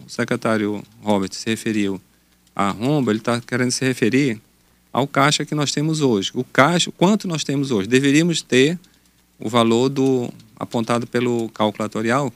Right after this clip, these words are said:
que é de quase seis bilhões de, de reais, mas nós só temos hoje trezentos e quase quatrocentos milhões só. Então, quando ele se refere, que o, está se referindo a rombo, que ele tá querendo explicar, é que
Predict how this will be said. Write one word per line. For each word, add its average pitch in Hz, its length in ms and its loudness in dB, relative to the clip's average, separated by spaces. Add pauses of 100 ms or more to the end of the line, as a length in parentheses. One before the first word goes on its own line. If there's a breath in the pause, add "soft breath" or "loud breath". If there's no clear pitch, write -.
(360)
que - 100 -8
é 104 80 -4
de - 120 -10
quase 117 380 0
seis 104 400 -2
bilhões 107 500 -4
de, 101 300 -6
de 107 100 -16
reais, 104 540 -6 (500)
mas 110 140 -2
nós 139 160 0
só 135 140 2
temos 147 320 -2
hoje 117 360 0
trezentos 131 720 -4
e 135 340 -6 (360)
quase 143 280 2
quatrocentos 127 460 -6
milhões 113 380 -2
só. 92 280 -8 (640)
Então, 123 160 -6
quando 151 140 -2
ele 160 140 0
se 160 120 0
refere, 107 460 0
que - 160 -6
o, 101 280 -6 (220)
está - 220 -6
se - 120 -4
referindo 101 380 -6
a 98 60 -6
rombo, 123 300 -2
que - 80 -8
ele 98 80 -6
tá 95 200 -8
querendo 95 280 -6
explicar, 131 500 -2
é 123 40 -2
que 143 320 -2